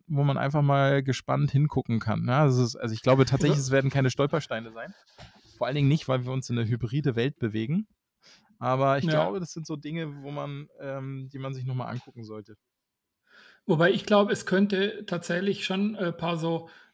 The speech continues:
Speaker 2: wie nennt man's, neuralgische Punkte geben, vor allem so kulturprägende Geschichten.
Speaker 1: Mhm.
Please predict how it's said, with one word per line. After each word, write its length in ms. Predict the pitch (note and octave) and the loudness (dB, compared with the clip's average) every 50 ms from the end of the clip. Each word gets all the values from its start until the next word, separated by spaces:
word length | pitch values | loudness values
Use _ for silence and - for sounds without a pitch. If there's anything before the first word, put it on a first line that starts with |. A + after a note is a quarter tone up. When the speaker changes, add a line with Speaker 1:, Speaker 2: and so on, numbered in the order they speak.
| _ - | _ -8
Speaker 2:
wie 80 | A#3 D3+ | -6 -4
nennt 180 | C#3+ E3 G#3 | -4 -4 -4
man's, 180 | A#3 F3 - - | -6 -8 -6 -6
neuralgische 580 | E3+ D#3+ D3 D#3 E3 F3 F3 E3+ D3+ - - D#3 | -6 -4 -2 -2 -2 -2 -2 -2 -4 -4 -6 -8
Punkte 400 | - - E3+ F3 E3 - E3 D3 | -6 -6 -6 -6 -4 -4 -6 -6
geben, 560 | C3+ - D#3 D#3+ F3+ F#3+ G#3 A3 G#3+ G#3+ - - - _ | -4 -4 -4 -2 0 0 0 0 -2 -4 -10 -16 -20 _
vor 180 | - - F#3+ - | -12 -8 -6 -4
allem 460 | D#3+ D#3+ E3+ F3+ F3+ F3+ F3+ G3+ F#3+ | -2 -2 -2 -2 -4 -6 -8 -10 -10
so 140 | - F3 C#3+ | -10 -10 -6
kulturprägende 760 | - E3 D#3 - - G#3+ G3+ G#3 F3 D3+ C#3+ C3+ C#3+ C#3 C3 | -4 -4 -4 2 2 2 4 4 0 -2 -4 -4 -4 -6 -6
Geschichten. 560 | C3 B2+ - - B2 - - - A#2+ A#2+ - _ _ _ | -6 -6 -6 -6 -8 -8 -10 -10 -12 -12 -14 _ _ _
Speaker 1:
Mhm. 340 | B2+ B2 B2 B2 C#3 F#3+ | -6 -4 -4 -4 -4 -6